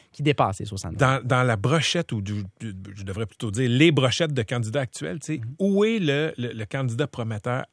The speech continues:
Speaker 2: à la Obama, à la gouverneur Clinton de
Speaker 1: Mhm.
Speaker 2: l'Arkansas ?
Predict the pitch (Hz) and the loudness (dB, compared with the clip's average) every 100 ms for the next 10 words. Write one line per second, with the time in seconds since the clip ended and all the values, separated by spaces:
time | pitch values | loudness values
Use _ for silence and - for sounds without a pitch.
0 | - 110 113 117 _ - 117 107 101 101 | -4 0 0 -2 _ -4 -2 -2 -4 -6
1 | 101 - _ 113 107 104 101 - _ - | -8 -12 _ -4 -4 -4 -6 -10 _ -12
2 | 123 127 143 127 151 147 - 131 113 143 | -2 4 4 4 2 2 2 2 2 0
3 | 143 135 110 123 123 113 104 156 | 0 0 0 0 0 -2 -4 -6